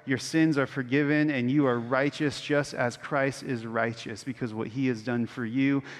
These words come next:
God does not hold your sin against you. He loves you. He enjoys you. He actually likes being with you. You are his child. You can't add to that, and you can't take away from it, period. But what does that look like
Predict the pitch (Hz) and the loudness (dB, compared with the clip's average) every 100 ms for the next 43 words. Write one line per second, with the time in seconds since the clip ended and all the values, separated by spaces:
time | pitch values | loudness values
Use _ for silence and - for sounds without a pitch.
0 | - 143 135 135 120 131 127 131 123 117 | 0 4 4 4 2 2 2 0 0 0
1 | - 175 165 165 165 151 160 151 - - | 0 2 4 4 4 2 0 0 0 -6
2 | 127 107 110 156 151 143 160 165 - 135 | -2 2 4 4 4 2 4 4 4 2
3 | 123 113 139 156 160 143 160 131 143 127 | 2 2 2 4 2 2 2 4 4 4
4 | 135 143 127 127 139 - 156 143 131 135 | 2 0 4 4 2 0 2 4 6 2
5 | 135 151 131 131 143 139 123 123 - 123 | 2 0 2 2 4 4 2 -6 -4 2
6 | 117 120 123 117 139 135 - 139 123 - | 4 4 2 0 -4 -4 -2 0 0 0
7 | 147 180 - 208 202 202 202 123 127 156 | 2 2 0 0 4 4 2 0 0 0
8 | - 170 - - 151 165 147 135 131 - | 2 0 0 0 0 2 2 4 2 2
9 | 135 135 135 - - - - 185 160 127 | 2 2 -2 -16 -12 -6 2 4 6 4
10 | 104 95 - 113 - - _ _ - _ | 0 -4 -8 -14 -20 -20 _ _ -20 _
11 | _ _ - 127 117 151 - 151 135 127 | _ _ -2 0 4 4 4 2 4 2
12 | 127 120 131 - 117 101 107 - - | 2 0 -2 0 0 2 0 -8 -20